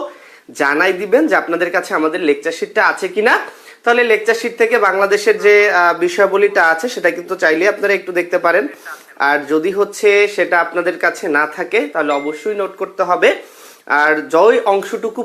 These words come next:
পড়াবো, এই অংশ থেকে মনে করবেন নদ নদী থেকে যদি প্রশ্ন আসে, তাহলে ইনশাল্লাহ এর মধ্য থেকে আসবে। তাহলে আজকে আমাদের আলোচ্য বিষয় হচ্ছে বাংলাদেশের নদ নদী, পাহাড় পর্বত, দ্বীপপুঞ্জ সমূহ।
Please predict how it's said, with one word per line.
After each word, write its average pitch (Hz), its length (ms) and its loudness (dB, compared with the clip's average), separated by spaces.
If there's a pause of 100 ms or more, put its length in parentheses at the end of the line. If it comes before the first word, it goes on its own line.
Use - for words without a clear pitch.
পড়াবো, 196 580 4
এই 185 200 0
অংশ 180 240 -2
থেকে 202 260 -4
মনে 180 180 -2
করবেন 190 300 -2
নদ 165 260 0
নদী 185 200 -4
থেকে 202 340 -2
যদি 196 240 -6
প্রশ্ন 180 360 -6
আসে, 180 360 2 (280)
তাহলে 160 160 2
ইনশাল্লাহ 170 360 0
এর 165 120 2
মধ্য 156 260 0
থেকে 156 260 -2
আসবে। 120 300 -2 (460)
তাহলে 135 160 0
আজকে 139 220 -2
আমাদের 208 380 2
আলোচ্য 196 280 0
বিষয় 196 240 -2
হচ্ছে 208 160 -4
বাংলাদেশের 170 580 -2
নদ 143 280 -2 (160)
নদী, 185 240 -4
পাহাড় 165 480 -2
পর্বত, 170 320 -4
দ্বীপপুঞ্জ 147 680 -8
সমূহ। 110 320 -12